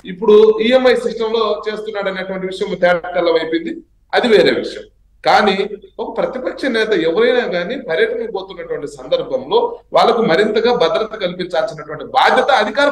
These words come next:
పార్టీ మీద ఉంటుంది. జగన్మోహన్ రెడ్డి గారు ముఖ్యమంత్రిగా ఉండి ఆయన పర్యటనకు వస్తే, ఆ, చివరికి చెట్లు కూడా తొలగిస్తారు, పరదాలు కడతారు.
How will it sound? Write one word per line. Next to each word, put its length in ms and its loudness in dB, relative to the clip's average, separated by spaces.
పార్టీ 200 2
మీద 180 -4
ఉంటుంది. 380 -6
జగన్మోహన్ 580 4
రెడ్డి 200 4
గారు 240 4
ముఖ్యమంత్రిగా 1040 0
ఉండి 520 -14
ఆయన 220 -2
పర్యటనకు 640 -8
వస్తే, 580 -8
ఆ, 240 -10
చివరికి 560 -2
చెట్లు 220 -2
కూడా 200 0
తొలగిస్తారు, 800 -4
పరదాలు 380 0
కడతారు. 680 -10